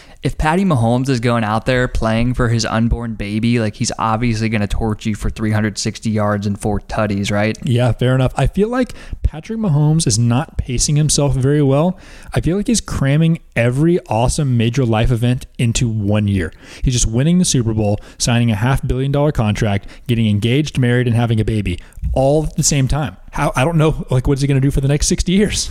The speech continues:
Speaker 1: Exactly. <laughs> That's funny you mentioned that. I, I saw a tweet this week about Mahomes. Someone, like, quote tweeted the pregnancy announcement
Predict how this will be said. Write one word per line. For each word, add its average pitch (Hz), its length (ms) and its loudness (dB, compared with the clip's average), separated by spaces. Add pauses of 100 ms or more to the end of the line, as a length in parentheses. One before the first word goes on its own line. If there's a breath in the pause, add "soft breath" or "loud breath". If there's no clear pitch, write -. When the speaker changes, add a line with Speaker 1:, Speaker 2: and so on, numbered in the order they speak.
Speaker 1:
Exactly. 139 480 2
<laughs> 226 500 0
That's 156 220 0
funny 175 220 -2
you 143 100 2
mentioned 135 320 2
that. 107 180 2
I, 120 220 0
I 127 40 2
saw 151 260 2
a 123 40 0
tweet - 440 -2 (280 loud breath)
this 123 160 0
week 113 300 0
about 113 360 0
Mahomes. 110 440 2
Someone, 123 240 2
like, 110 300 -4
quote 127 320 0
tweeted 123 480 0
the 107 200 0
pregnancy 113 520 -2
announcement 127 540 0